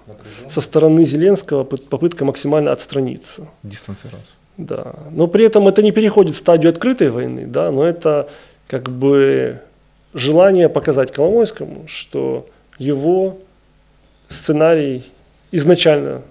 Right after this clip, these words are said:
Speaker 2: был провальным, и он не реализовался. Он независим от него, и иногда он даже, мне кажется, э, это доказывает Зеленский, даже когда, м, скажем, это не имеет какой-то, не несет какой-то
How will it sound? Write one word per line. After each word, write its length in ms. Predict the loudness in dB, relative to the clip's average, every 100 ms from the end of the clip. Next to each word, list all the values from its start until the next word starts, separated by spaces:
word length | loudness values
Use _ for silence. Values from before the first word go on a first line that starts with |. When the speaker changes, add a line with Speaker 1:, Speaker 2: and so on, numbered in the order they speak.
| _
Speaker 2:
был 200 | -10 -10
провальным, 580 | -2 -2 2 0 0 -4
и 100 | -2
он 120 | 0 0
не 100 | 0
реализовался. 640 | 0 0 -4 -8 -10 -2
Он 140 | 0 2
независим 500 | 0 0 -2 -4 -12
от 120 | -8
него, 340 | -6 -2 -2
и 220 | -4 -6 -10 -18 -20 -20 -20 _ -16
иногда 520 | -6 0 0 4 6
он 140 | 8
даже, 220 | 6 6 4
мне 120 | 4
кажется, 520 | 2 0 0 0 0 -8 -20 -20 _ -6
э, 320 | -2 -2 -2 0
это 200 | 2 4
доказывает 840 | 2 4 4 4 2 2 2 -4 -8
Зеленский, 500 | -2 0 -2 -4 -4
даже 360 | -2 0 -4
когда, 600 | -6 -6 -2 0 2 0 -6 -18 -18 -12
м, 280 | -10 -10 -10
скажем, 400 | -8 -8 -8 -10
это 280 | -8 -4 -2
не 200 | 2 6
имеет 200 | 6 4
какой-то, 300 | 0 -2 0
не 80 | 0
несет 160 | -2
какой-то 320 | -2 0 2